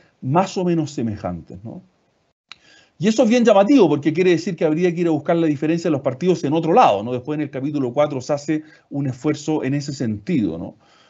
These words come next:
Porque la pregunta que yo encuentro interesante formular a partir de eso, bueno, entonces, ¿qué es lo que diferencia estos partidos?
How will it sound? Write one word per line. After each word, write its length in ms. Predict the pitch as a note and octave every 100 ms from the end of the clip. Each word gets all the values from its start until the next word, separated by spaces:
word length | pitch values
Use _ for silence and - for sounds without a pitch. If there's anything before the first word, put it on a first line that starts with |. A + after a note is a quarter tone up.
| _ -
Porque 400 | C#3+ - F3 E3
la 180 | E3+ E3+
pregunta 640 | G3 D4 B3 A#3 A3+ G3
que 140 | D#3+
yo 180 | D3+ E3
encuentro 360 | E3+ F3+ E3+ E3+
interesante 480 | E3 D3+ F3+ F3+ F3+
formular 340 | F3 D3+ E3+
a 40 | E3
partir 280 | D3+ F3
de 100 | D#3
eso, 180 | F#3 G3
bueno, 160 | F3+ D3
entonces, 320 | C3 F3+ F3
¿qué 80 | A3
es 60 |
lo 80 | G#3+
que 80 | F3+
diferencia 420 | D#3+ E3+ B3 B3+
estos 140 | G#3+ F#3+
partidos? 340 | G#3 - -